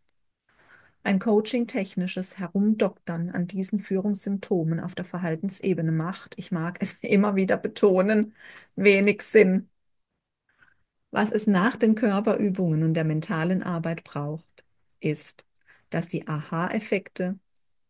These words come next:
gefundenen Zustände und Einsichten auf konkrete Situationen übertragen werden und Barbara sich im Führungsalltag daran erinnern kann,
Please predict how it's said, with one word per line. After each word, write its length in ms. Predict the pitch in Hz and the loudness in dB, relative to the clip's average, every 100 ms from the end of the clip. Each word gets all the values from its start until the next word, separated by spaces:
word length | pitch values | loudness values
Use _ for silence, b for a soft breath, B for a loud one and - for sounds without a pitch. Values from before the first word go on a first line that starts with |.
| _ _ _ | _ _ _
gefundenen 640 | 185 - 190 170 160 156 147 | -10 -2 2 2 2 0 0
Zustände 880 | - 196 208 - 185 175 175 190 - _ _ b b | 0 0 -4 -4 -2 -2 -6 -8 -12 _ _ b b
und 260 | - 165 - | -6 -4 0
Einsichten 920 | 170 196 214 - 165 - - 180 190 B B | 2 4 2 0 -2 -6 -6 -6 -6 B B
auf 200 | - 185 | -4 -2
konkrete 580 | - 165 - 185 196 214 | -2 -4 -2 2 2 2
Situationen 760 | - 180 165 160 180 175 190 196 | -2 0 -2 0 0 2 2 0
übertragen 720 | 147 - - 147 170 190 185 | -6 -8 -8 -6 -4 -4 -2
werden 500 | 180 170 170 175 B B B - | -4 -4 -6 -8 B B B -8
und 180 | 165 - | -6 -4
Barbara 460 | 165 175 214 220 | -2 -2 -2 -2
sich 300 | 226 - 233 | -2 -2 -2
im 100 | 190 | -4
Führungsalltag 1000 | 180 185 180 202 - 190 180 - 180 180 | -6 -2 -2 -2 -2 -2 -2 -2 -6 -6
daran 320 | 180 175 165 | -6 -4 -4
erinnern 540 | 170 - 185 190 202 214 | -4 -4 -2 0 -2 -4
kann, 460 | - 170 175 185 | -6 -8 -8 -12